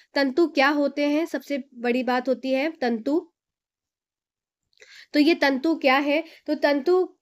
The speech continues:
एक कुछ ऐसे थिन लॉन्ग थ्रेड्स होते हैं, जैसे आपने देखा होगा रुई का रेशा।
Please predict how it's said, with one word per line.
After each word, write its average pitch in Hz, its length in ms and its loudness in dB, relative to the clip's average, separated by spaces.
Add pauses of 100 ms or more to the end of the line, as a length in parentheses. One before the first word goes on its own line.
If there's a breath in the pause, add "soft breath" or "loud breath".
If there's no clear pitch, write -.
एक 294 220 -4 (300)
कुछ 359 280 -2
ऐसे 285 320 0
थिन 330 440 2 (120)
लॉन्ग 262 440 0
थ्रेड्स 294 360 -2
होते 262 280 0
हैं, 269 220 -4 (320 loud breath)
जैसे 277 200 2
आपने 294 240 2
देखा 262 320 0
होगा 269 200 0
रुई 262 260 0
का 277 120 -2
रेशा। 220 420 -2